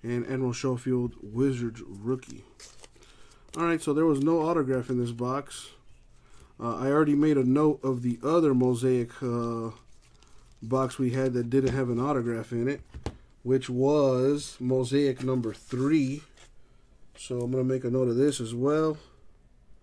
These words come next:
This one is number nine, right? Yes. I'll get in touch with Panini.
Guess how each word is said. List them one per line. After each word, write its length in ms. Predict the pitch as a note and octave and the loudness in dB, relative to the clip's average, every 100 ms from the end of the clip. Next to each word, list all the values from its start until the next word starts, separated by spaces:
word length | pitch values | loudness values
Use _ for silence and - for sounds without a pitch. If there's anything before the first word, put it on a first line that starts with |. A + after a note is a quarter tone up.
| - - - - - - - - - _ - - - - _ _ - - - A#2+ | -20 -20 -20 -20 -20 -20 -20 -20 -20 _ -20 -20 -20 -20 _ _ -20 -20 -18 -4
This 300 | B2+ B2 C3 | -4 -2 -4
one 160 | B2+ | -4
is 300 | B2+ C3 B2+ | -2 -2 -2
number 500 | B2 B2+ B2 A2+ A2 | -2 -2 -2 -6 -8
nine, 540 | G#2+ B2+ D#3+ F#3 G#3+ G3+ - - | -6 -4 -2 -2 -4 -10 -20 -16
right? 300 | D#3+ F3 G3+ - - - | -8 -6 -6 -8 -20 -14
Yes. 380 | - - - - - - - - - - - - - - - - - | -12 -12 -16 -18 -20 -20 -20 -20 -20 -20 -20 -20 -20 -20 -20 -20 -8
I'll 140 | B2 C#3 | -2 2
get 120 | D#3+ | 4
in 120 | D3 | 4
touch 240 | E3 E3 D#3+ | 4 4 4
with 180 | C3+ | 0
Panini. 540 | C#3+ C#3+ F#3 G#3+ G#3+ | 4 6 6 6 4